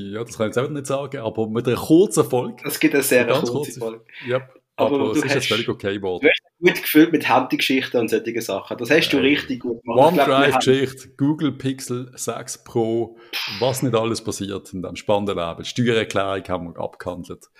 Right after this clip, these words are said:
Speaker 1: Der F C B. Was will man
Speaker 2: Unglaublich.
Speaker 1: mehr? Ole, ole.
Speaker 2: Unglaublich. Ähm, ist das alles gewesen?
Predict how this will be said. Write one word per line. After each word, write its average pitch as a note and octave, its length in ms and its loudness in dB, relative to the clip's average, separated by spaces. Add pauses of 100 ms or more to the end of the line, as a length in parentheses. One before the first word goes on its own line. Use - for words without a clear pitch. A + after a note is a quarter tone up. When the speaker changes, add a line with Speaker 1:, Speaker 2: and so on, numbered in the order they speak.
(400)
Speaker 1:
Der - 100 -4
F F3+ 180 6
C C3 160 4
B. G#2+ 280 -2 (1120)
Was C#3 280 2
will A2 80 0
man - 140 -2
Speaker 2:
Unglaublich. C3 260 -4
Speaker 1:
mehr? - 0 - (760)
Ole, A#2 160 -2 (100)
ole. F#2+ 80 0
Speaker 2:
Unglaublich. A#2 320 -2 (1000)
Ähm, D3+ 440 4 (600)
ist - 220 2
das - 120 0
alles D#3+ 300 2
gewesen? A#2+ 340 -2